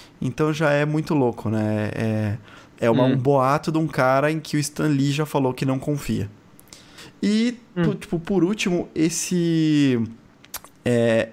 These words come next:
Speaker 1: ele comprou um apartamento, o Stan Lee comprou um apartamento de oitocentos e cinquenta mil dólares lá em West Hollywood pro
Speaker 2: Esperavam mais
Speaker 1: Olivares.
Speaker 2: caro pra esse ali. Ah, aí, aí beleza, aí presente.
Speaker 1: Sem a aprovação ou conhecimento do Lee. Ou seja, não foi ele que comprou, né?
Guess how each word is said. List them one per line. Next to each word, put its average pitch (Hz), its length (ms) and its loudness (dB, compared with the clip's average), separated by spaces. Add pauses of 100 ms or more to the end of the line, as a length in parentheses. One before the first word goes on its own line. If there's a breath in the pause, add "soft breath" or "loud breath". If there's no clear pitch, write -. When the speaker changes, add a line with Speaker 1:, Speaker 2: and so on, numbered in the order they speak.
Speaker 1:
ele 143 160 2
comprou 165 380 0
um - 20 2
apartamento, 160 600 -2
o 135 60 2
Stan 151 200 -2
Lee 151 100 0
comprou 147 300 -2
um 143 40 -4
apartamento 147 580 -2
de 131 120 -2
oitocentos 160 460 -4
e 170 40 -4
cinquenta 147 440 -2
mil 139 200 0
dólares 131 600 0 (420 loud breath)
lá 135 200 2
em 143 80 2
West 127 420 0 (180)
Hollywood 156 760 2 (400 soft breath)
pro 220 140 0
Speaker 2:
Esperavam 123 400 6
mais 175 220 6
Speaker 1:
Olivares. 180 240 6
Speaker 2:
caro 185 100 4
pra 180 80 0
esse 175 120 -2
ali. 180 220 -2 (180)
Ah, 127 160 4
aí, 113 340 -2
aí 117 140 4
beleza, 120 380 4
aí 110 60 4
presente. 117 540 0 (100)
Speaker 1:
Sem 226 640 -2 (180)
a 175 80 0
aprovação 170 600 0
ou 175 100 2
conhecimento 165 720 -2
do 208 60 0
Lee. 156 120 2
Ou 170 100 2
seja, 120 300 0
não 139 140 2
foi 196 240 2
ele 165 180 4
que 170 60 -16
comprou, 208 440 0
né? 127 160 -2